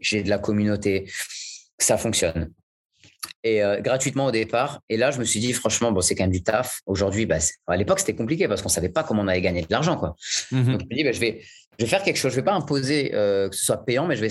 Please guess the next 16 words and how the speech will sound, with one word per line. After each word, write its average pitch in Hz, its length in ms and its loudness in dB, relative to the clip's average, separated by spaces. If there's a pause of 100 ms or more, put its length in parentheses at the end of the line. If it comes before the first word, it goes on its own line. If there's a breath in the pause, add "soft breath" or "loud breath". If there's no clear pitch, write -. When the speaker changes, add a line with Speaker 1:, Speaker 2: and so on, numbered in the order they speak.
(120)
Speaker 1:
juste 156 400 0
faire 123 140 4
une 120 120 0
cagnotte 120 460 0
en 110 120 0
ligne. 110 420 2 (120)
Tu - 120 -4
vois, 117 180 2
je 113 60 -2
vais 104 100 0
proposer, 120 580 0
mettez 131 220 0
ce 147 100 2
que - 60 -4
vous 123 120 0
voulez. 117 280 0